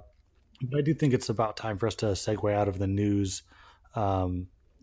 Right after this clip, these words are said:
and into, into our rides anyway, so I can kinda put us on a, a happier note, uh, for a minute.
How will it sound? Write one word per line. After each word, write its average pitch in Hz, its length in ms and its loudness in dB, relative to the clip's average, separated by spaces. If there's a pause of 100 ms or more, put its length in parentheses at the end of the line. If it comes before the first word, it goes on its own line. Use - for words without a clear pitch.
(140)
and 107 380 -2
into, 104 520 0
into 110 240 -2
our 95 140 2
rides 98 640 2 (100)
anyway, 101 640 0
so - 160 -4
I 113 60 0
can 110 160 -4
kinda 113 300 -2
put 127 200 -4
us 120 140 -2
on 120 120 0
a, 113 240 0 (580)
a 127 40 0
happier 131 540 2
note, 95 440 0
uh, 110 240 -2
for 107 260 -2
a 101 60 0
minute. 104 340 -4